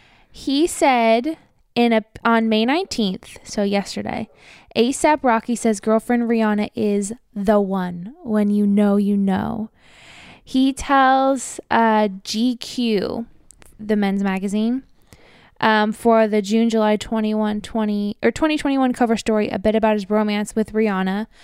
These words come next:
gushing that she is the love of my life, my lady. And he, it says, when, when asked what it feels like to be in a relationship, A$ap said, "So much better, so much better when I got the one. She's,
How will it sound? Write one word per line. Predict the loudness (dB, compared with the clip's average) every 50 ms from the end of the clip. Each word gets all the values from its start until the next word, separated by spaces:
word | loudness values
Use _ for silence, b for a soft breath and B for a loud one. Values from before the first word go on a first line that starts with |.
| b b b b b 0
gushing | 2 2 2 2 0 0 0 2 0 0
that | -2 -2 -4 -6
she | -8 -6 -2 0 0
is | -2 -2
the | -2 -4 -2
love | -2 0 0 0 0 0
of | 0 0
my | 0 0 0 -2
life, | -2 -2 -4 -4 -6 -8 -8 -8
my | -8 -6 -6 -6
lady. | -6 -6 -6 -6 -6 -8 -8 -10 -10 -12 -14 -16 -18 _ _ b b b b b b b b b b b b b b 0
And | 2 2 4 2 2 0 -2
he, | -6 -2 0 0 2
it | 2 2 0 2
says, | 2 2 4 4 2 0 0
when, | 0 0 2 2 0 -2 -4 -8 b b b b b b b b b b -18 -12 -6
when | 0 2 2 2 2 -2 -2
asked | -2 -2 0 0 0 0 -2 -4 -8 -12 -12 -12
what | -8 -2 2 2 2 2
it | 0 -4 -2
feels | 0 2 2 2 2 2
like | 0 0 0 -2 -4
to | -2 -2 -2
be | 0 -2 -2 -2 -2 -2 -2 -2
in | -2 -2 0
a | 0
relationship, | 0 0 0 0 -2 -4 -6 -6 -6 -8 -8 -6 -6 -6 -4 -6 -6 -6 -6
A$ap | -6 -4 -4 -4 -6 -6 -6 -6 -8
said, | -8 -6 -6 -6 -6 -10 -14 -18
"So | -16 -8 -4 -2 0 0
much | 2 2 0 0 -2 -6 -4
better, | -2 -2 0 0 0 -2 -2 -4 b b b b b b b b b
so | -8 -2 0 2 2
much | 2 2 0 0 0
better | 0 2 2 2 2 0
when | -2 -4
I | -4 -2
got | -2 -2 -2 -2 -2
the | -4 -4
one. | -2 -2 -4 -4 -6 -8 -10
She's, | -8 -6 -4 -6 -6